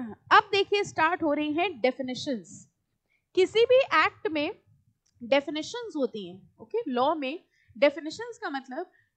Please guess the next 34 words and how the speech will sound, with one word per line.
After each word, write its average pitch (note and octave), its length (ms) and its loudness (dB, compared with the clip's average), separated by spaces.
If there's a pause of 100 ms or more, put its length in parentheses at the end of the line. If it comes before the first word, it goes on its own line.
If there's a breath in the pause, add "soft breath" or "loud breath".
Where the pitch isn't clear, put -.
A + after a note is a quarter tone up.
जो F#4+ 460 0
words C#4+ 600 0
इस F#4 200 -6
act D#4+ 460 -6
में F#4+ 100 -6
यूज D#4 480 -6
किए D4+ 200 -6
गए B3+ 220 -10
हैं D#4 180 -8 (120)
उनका D4+ 340 -4
क्या G4 220 -6
meaning B3+ 540 -4
है। - 120 -18 (760)
ये C#4 360 0
जो A4+ 200 -2
definitions D#4 680 -4
होती D4+ 320 -8
हैं E4+ 100 -4
ये F#4+ 160 -6
हमेशा D4 480 -6
section G4 480 -8 (180)
two F4 220 -2
में E4 120 -4
होती B3+ 340 -8
हैं D#4 120 -6
किसी C4 260 -10
भी A3 100 -6
एक्ट F#3+ 240 -4
के। - 640 -20
जितने G4 440 -4
भी A#4 120 0
लॉ E4+ 160 2
आप E4 300 0
पढ़ेंगे, A3 440 -6